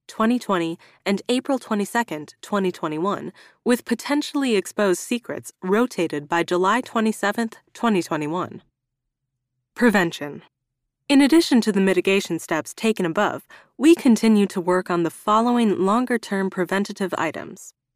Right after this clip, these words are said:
We will split public-facing C I from release infrastructure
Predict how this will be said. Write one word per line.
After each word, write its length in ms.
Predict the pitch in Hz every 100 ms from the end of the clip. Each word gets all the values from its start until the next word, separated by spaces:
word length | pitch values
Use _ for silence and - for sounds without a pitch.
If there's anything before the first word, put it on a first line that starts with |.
| _ _ _ _ -
We 160 | 240
will 120 | 254 233
split 460 | - - 294 -
public-facing 800 | - 226 247 226 - 196 - 196
C 240 | 190 - 175
I 240 | 143 143
from 280 | - 175 170
release 380 | 180 190 254 -
infrastructure 840 | 226 - 220 - 220 - 220 220